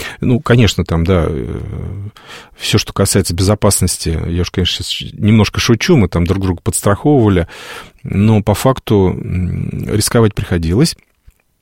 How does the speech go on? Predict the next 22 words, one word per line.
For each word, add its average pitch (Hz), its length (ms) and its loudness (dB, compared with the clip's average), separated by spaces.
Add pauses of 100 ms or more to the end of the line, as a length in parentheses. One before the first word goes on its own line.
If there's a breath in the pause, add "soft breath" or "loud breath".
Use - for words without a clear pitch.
(240)
Были 104 220 4
профессиональные 95 640 2
строители, 92 480 0
которые, 87 320 -4
естественно, 85 520 -6
э, 90 500 -10
сопровождали 87 640 0
всю - 420 -6
эту - 160 -8
стройку, 120 520 -2 (460 loud breath)
и 95 60 0
это 85 180 0
правильно. 107 580 2
Ну 107 240 0
вот, 104 260 -4 (220)
м, 67 180 -10 (220)
мы 113 180 2
помогали. 82 520 -2 (840 loud breath)
А, 90 320 0 (260)
и 107 440 2 (960)
что 95 320 -2
еще? 82 340 -4